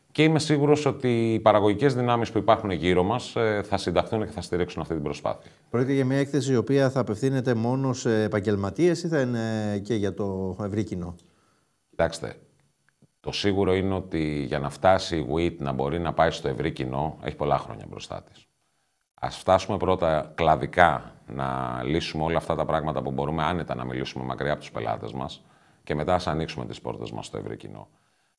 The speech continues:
Speaker 1: Δεν θα είναι μια έκθεση που θα έχει απαγόρευση εισόδου, μην, ε, μπερδευτούμε ποτέ. Το θέμα είναι όμως ότι ένας ιδιώτης επισκέπτης εκεί θα βρει λίγα πράγματα τα οποία θα τον αφορούν, αφού τα πάντα θα είναι στημένα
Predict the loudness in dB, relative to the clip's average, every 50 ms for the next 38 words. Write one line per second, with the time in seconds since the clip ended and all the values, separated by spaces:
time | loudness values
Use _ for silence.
0 | _ 0 0 2 4 2 2 2 0 0 0 0 -2 -2 -4 -4 -4 -2 -2 -2
1 | -2 -2 -2 -2 -2 2 2 2 4 4 2 2 0 -4 -10 -12 -12 -12 -10 -8
2 | -8 -8 -8 -8 -10 -14 -16 -16 -10 -8 -8 -8 -8 -10 -14 -16 -18 -20 -20 -20
3 | -12 -10 -8 -6 -6 -6 -6 -6 -6 -6 -6 -6 -8 -8 -8 -6 -8 -8 -8 -10
4 | -18 -20 -20 -20 -20 _ _ -6 -2 -2 0 -2 0 -2 -2 0 -2 -2 -2 -2
5 | -4 0 0 0 0 0 0 -2 -4 -4 -2 0 0 0 0 -2 -4 -8 -8 -8
6 | -8 -10 -2 -2 -2 -2 -4 -8 -6 -6 -6 -4 -6 -6 0 0 0 0 0 -2
7 | -4 -4 -4 -4 0 0 0 0 -2 -4 -4 -4 -2 -2 -2 -2 -4 -8 -8 -8
8 | -8 -8 -8 -6 -6 -6 -4 -4 -6 -6 -6 -6 -6 -6 -6 -6 -6 -6 -8 -8
9 | -8 -6 -2 -2 -2 2 4 2 2 4 0 -2 -2 -2 -2 -4 -6 -8 -8 -6
10 | -6 -4 -4 -4 -4 -6 -8